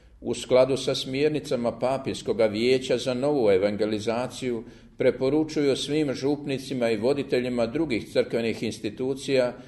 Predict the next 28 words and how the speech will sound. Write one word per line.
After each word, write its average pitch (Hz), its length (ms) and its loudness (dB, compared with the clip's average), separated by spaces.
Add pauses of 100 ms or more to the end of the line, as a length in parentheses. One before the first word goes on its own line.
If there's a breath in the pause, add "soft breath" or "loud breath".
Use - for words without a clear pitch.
(180 loud breath)
da 117 160 4
iskoriste 147 720 2
blagoslovljenu 131 920 2
prigodu 123 520 -2
papinskoga 120 760 2
imenovanja 113 760 0
četvorice 139 680 0
misionara 117 680 0
milosrđa 120 680 0
iz 104 180 0
B 110 260 0
I 104 40 -2
H 127 320 -4 (360 loud breath)
sa 123 260 2
zadaćom 139 600 2
da 127 120 6
propovijedaju 127 920 2
Božje 117 320 4
milosrđe 127 720 2
i 127 120 0
pozivaju 135 640 2
vjernike 123 560 2
na 110 140 2
obraćenje 123 760 0
i 123 120 -4
pomirenje 127 640 0
s - 80 -8
Bogom, 131 400 -2